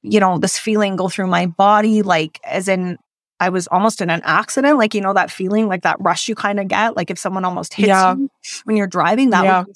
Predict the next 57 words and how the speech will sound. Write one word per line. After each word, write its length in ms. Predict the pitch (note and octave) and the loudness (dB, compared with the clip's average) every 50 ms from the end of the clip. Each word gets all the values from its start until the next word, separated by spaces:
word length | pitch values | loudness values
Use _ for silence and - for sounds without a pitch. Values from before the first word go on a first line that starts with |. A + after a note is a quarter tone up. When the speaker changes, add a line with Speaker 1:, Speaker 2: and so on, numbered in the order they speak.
| - | -6
Speaker 1:
through 100 | - G#3 G3+ | -4 -2 0
my 120 | G3 F#3 | 0 0
body. 280 | F3+ E3 F3+ G3+ G3 D#3+ | 2 0 0 0 0 -4
I 40 | |
would 140 | F#3+ G3 F#3+ | -4 -4 -6
call 240 | - - - G#3+ G#3+ | -6 -2 2 2 4
my 120 | G#3+ G#3+ | 4 2
husband 340 | G#3 G3+ G3 F#3 G#3 G3 G3 | 2 0 -2 -2 -2 -4 -2
crying, 320 | - - F3+ F3 F#3+ G3+ F#3+ | 0 0 0 0 0 -2 -4
saying, 180 | - F#3+ F#3+ | -4 -4 -4
like, 140 | G3 - - - - | -6 -8 -8 -4 -2
"I 160 | G3 G3+ G3+ | -2 -2 -2
can't, 340 | - - G#3 G3 G3 - - - | -2 -2 0 0 0 -2 -4 -8
I 60 | F#3+ | -8
can't 200 | - - G3+ G3 | -6 -4 -4 -2
go 60 | G#3+ | -2
to 80 | G3+ F#3+ | -2 0
work. 240 | F#3 G3 G#3+ G#3+ - | 2 0 0 0 -2
I 60 | - | -8
can't 240 | E3+ - F#3 E3+ - | -4 -2 -2 -2 -2
breathe." 580 | F3 E3+ F#3 E3+ F3 F3+ F#3+ G#3 A3+ B3+ B3+ A#3 | -2 -2 -2 0 2 2 2 4 2 2 2 0
Like, 140 | F#3 F3+ - | -2 -2 0
it 80 | G#3 | -2
was, 240 | G#3 G3 G#3 F#3+ - - - - - _ _ _ _ _ _ - | 0 0 0 -2 -2 -10 -14 -20 -20 _ _ _ _ _ _ 0
it 160 | A3 A3 G#3+ | 0 2 2
was 140 | A3+ A3+ - | 2 0 0
so 180 | - G#3+ F#3+ G3+ | 0 -2 -2 -2
brutal. 420 | - - - - F#2+ G2+ G2+ - - | -4 -6 -6 -4 -2 -2 -2 0 0
I 220 | F#3 F3+ F#3+ G#3+ | 2 2 2 2
was 380 | A3 A3+ G#3 G3 F3+ F3+ - - _ _ _ _ _ _ - - D#3+ _ _ | 2 2 0 0 -2 -6 -12 -18 _ _ _ _ _ _ -18 -18 -18 _ _
like, 360 | - G3 F#3 F3+ F3 F3 - - | -10 -4 -2 -2 -2 -2 -4 -4
"I 140 | - F#3+ F#3+ | -2 0 2
will 160 | G#3 A3+ A#3 | 2 2 2
go 140 | A3+ G#3+ G3+ | 2 2 2
work 220 | F#3+ F#3+ F#3 - G3 | 2 0 0 -2 -4
at 120 | - - | -6 -6
Starbucks." 640 | - - - - - - - A#3+ A#3+ A#3 - - - | -8 -8 -6 -6 -4 0 0 0 0 0 -4 -8 -8
Like, 380 | F#3+ D#3+ D#3 D3+ - _ _ _ - | -6 -6 -6 -6 -10 _ _ _ -2
I, 200 | - F#3 G3 G3+ - | 0 2 2 2 0
I 140 | - G3 G3+ | 0 0 0
just, 320 | F#3 G#3 G#3+ - - - - | 2 0 0 0 -2 -4 -4
I, 160 | - G3 F#3+ - _ - | -4 -4 -4 -6 _ -4
I 80 | G#3 G3+ | -4 -4
can't, 400 | F#3 - - E3 F#3 G3+ - - | -4 -4 -6 -4 -4 -2 -2 -2
I 60 | F3 | -4
can't 320 | E3+ - F3+ F#3 F#3+ G#3 | -2 -2 -2 -2 -2 -4
do 160 | F#3 E3 - - | -6 -8 -6 -4
this 240 | G3 G3+ G3+ - - | -4 -4 -4 -4 -4
anymore. 600 | - - E3+ F3 F3 F#3 - E3+ F3+ G3+ A3 A3+ G#3+ | -4 -4 -4 -4 -6 -6 -6 -2 0 2 2 4 4
I 120 | F3+ F3+ | 2 0
was 140 | F3+ F#3 - | -2 -4 -6
in, 120 | F3 F#3 | -6 -4
like, 160 | F3 E3+ E3 | -4 -4 -4
a 80 | - - | -4 -6
high 240 | - - F3+ F#3 F#3+ | -4 -2 -2 -2 -2
pressure 400 | - - E3+ F3 - - F#3 F#3+ | -2 -2 -2 -2 -2 -4 -8 -6
job. 480 | F#3+ - B3+ C#4 C4 C4 C4+ C#4 C4+ | 0 2 4 4 6 4 4 2 0